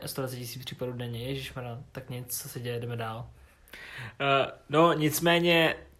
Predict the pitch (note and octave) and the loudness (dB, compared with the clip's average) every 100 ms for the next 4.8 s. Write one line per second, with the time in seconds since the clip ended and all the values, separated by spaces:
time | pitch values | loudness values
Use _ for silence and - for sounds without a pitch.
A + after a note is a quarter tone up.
0 | - D3+ F3 E3+ D3 B2 D#3 D3 D3 D3+ | 4 8 8 6 2 0 -2 2 2 2
1 | D3+ D3 - B2 C3 C3 C3 - B2+ - | 0 -4 -4 -2 0 -2 -4 -4 -4 -4
2 | C3 G#2+ A2 C3 - - - - - B2 | -4 -4 -6 -8 -14 -20 -18 -18 -10 -8
3 | A#2 A#2+ A#2 C3+ A#2+ B2 C3 C#3+ C#3 C#3+ | -6 -6 -4 -2 0 0 0 2 4 2
4 | C#3 - - - - A#2 B2 | 0 -12 -20 -16 -4 0 2